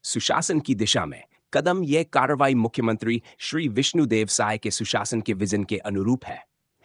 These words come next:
जिसमें पारदर्शिता, उत्तरदायित्व और कार्य संस्कृति को प्राथमिकता दी गई है। राज्य सरकार यह सुनिश्चित करना चाहती है कि प्रत्येक सरकारी कर्मचारी अपने कर्तव्यों का निर्वहन ईमानदारी और निष्ठा से करे।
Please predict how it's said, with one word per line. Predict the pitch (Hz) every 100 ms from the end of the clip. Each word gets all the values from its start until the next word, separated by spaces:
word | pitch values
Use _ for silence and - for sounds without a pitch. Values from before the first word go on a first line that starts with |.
| - -
जिसमें | 107 117 90 _
पारदर्शिता, | 101 117 135 139 - 147 - - - - _
उत्तरदायित्व | 175 - 151 139 135 156 - -
और | - 101 _
कार्य | 113 135 156 170
संस्कृति | - 143 - 139 135 123
को | 117
प्राथमिकता | - 92 - 113 117 139
दी | 110 87
गई | 73 67
है। | - - _ _ _ - - -
राज्य | 113 143 185
सरकार | 160 127 123 131
यह | 98 135
सुनिश्चित | - - 131 - 131 -
करना | 107 98
चाहती | - - - 82
है | - - - - -
कि |
प्रत्येक | 127 - 156 - 185
सरकारी | - 110 113 110
कर्मचारी | 104 92 - 87 98 92 _
अपने | - 131
कर्तव्यों | 120 - 147 175 156 147
का | 117
निर्वहन | 104 95 101 175 175 -
ईमानदारी | 104 95 147 151 123 139 185 180 -
और | 95
निष्ठा | 87 110 - 104
से | -
करे। | 82 -